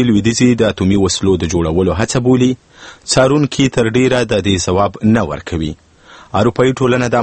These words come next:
مهال له ایران څخه د ورځې پنځه سوه لس زره بیرله تیل واردوي. خو دا د ایران د تیلو د ورځنیو صادراتو چې دوه نیم میلیونه بیرله دي، له پنځمې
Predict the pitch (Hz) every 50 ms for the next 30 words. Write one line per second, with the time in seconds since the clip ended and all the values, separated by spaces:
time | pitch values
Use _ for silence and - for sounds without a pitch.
0 | 117 120 120 120 120 120 117 117 113 110 120 117 117 - 120 - - 107 107 107
1 | 110 117 117 107 120 113 - - 95 95 98 113 - - 92 92 92 98 110 131
2 | 123 - - 107 107 110 113 123 110 95 90 98 98 95 101 98 92 87 - -
3 | 110 120 113 92 80 78 78 82 78 76 78 71 78 78 - _ _ _ _ _
4 | - - 92 101 107 107 98 107 104 101 104 110 110 110 101 101 92 - 117 117
5 | 110 113 110 107 101 98 92 92 - 98 95 107 117 117 104 - 113 104 98 107
6 | 98 110 107 - - 104 - - 90 80 92 95 104 131 147 139 127 117 113 127
7 | 143 147 131 117 120 120 120 123 123 120 117 123 127 123 - _ - - - -
8 | - _ _ _ - - 92 92 92 90 85 80 - - 90 87 90 92 131 139
9 | 131